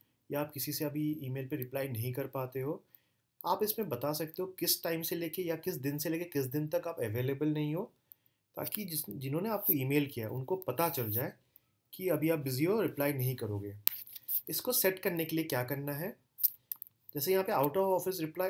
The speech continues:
auto reply off है, इसको पहले आपको on करना है और आपको बताना है कब से शुरू करना है। So सपोज आज से शुरू कर रहे हैं हम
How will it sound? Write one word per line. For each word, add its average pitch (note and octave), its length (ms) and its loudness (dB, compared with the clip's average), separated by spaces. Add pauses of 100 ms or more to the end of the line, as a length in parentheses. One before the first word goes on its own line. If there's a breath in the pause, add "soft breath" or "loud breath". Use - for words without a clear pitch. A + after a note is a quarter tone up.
(120)
auto C#3+ 320 0
reply F#3 260 0 (180)
off F3 240 6
है, D3 220 0 (460 soft breath)
इसको E3+ 220 -4
पहले D#3 220 4
आपको D3+ 360 0
on E3+ 240 4
करना G#2+ 260 0
है G#2 160 -6 (1200 loud breath)
और F#3+ 60 4
आपको F#3+ 260 2
बताना E3 340 2
है G#3+ 80 2 (120)
कब D#3+ 140 4
से G#3+ 160 0
शुरू D3 220 2
करना A#2 300 -2
है। G#2+ 240 -6 (960)
So E3 140 -4
सपोज F3+ 360 2 (100)
आज D3+ 240 4
से F#3+ 120 2
शुरू F3 200 0
कर F3 160 0
रहे F3 140 2
हैं F#3+ 60 0
हम D4+ 140 -4